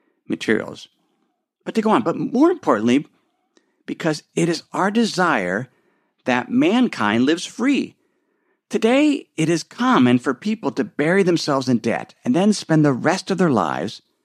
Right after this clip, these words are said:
as civilized, civilized slaves to their lenders. But we desire freedom. This doesn't mean you can't buy nice stuff, but if having nice stuff means neglecting our families by working many hours at jobs we hate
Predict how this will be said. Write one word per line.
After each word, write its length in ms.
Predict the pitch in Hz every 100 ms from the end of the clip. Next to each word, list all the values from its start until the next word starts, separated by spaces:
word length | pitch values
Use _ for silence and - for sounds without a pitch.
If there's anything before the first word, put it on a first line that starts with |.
| _ _ _ -
as 180 | 101 101
civilized, 800 | - 147 143 131 113 95 98 - _ - - - _
civilized 680 | - 156 139 104 87 92 - _
slaves 720 | - - 120 160 123 62 - _ _ _ _ _ _ -
to 100 | 127
their 140 | 143
lenders. 520 | 135 170 - - - _ _ _ _ _ _ _ _ _ _
But 220 | 147 -
we 540 | 135 143 202 226 233 -
desire 500 | 143 117 113 110 123
freedom. 560 | 147 - 240 247 92 - _ _ _ _ _ _ _ -
This 180 | 277 -
doesn't 320 | 262 220 147
mean 280 | 151 147 139
you 80 | 139
can't 420 | - 131 - 92
buy 220 | 104 101
nice 260 | 95 90 -
stuff, 480 | - 277 254 - _ _ _ _ _ _ _
but 100 | 214
if 80 | 226
having 340 | 247 294 311
nice 240 | 214 175 165
stuff 340 | - 143 165
means 240 | 147 143 -
neglecting 600 | 120 - 127 147 151 139
our 100 | 123
families 520 | - 117 131 143 131
by 160 | 113
working 420 | 107 120 135 135 110
many 260 | 120 123
hours 300 | 98 104 113
at 140 | 117 -
jobs 300 | 90 107 -
we 100 | 113
hate 320 | 117 127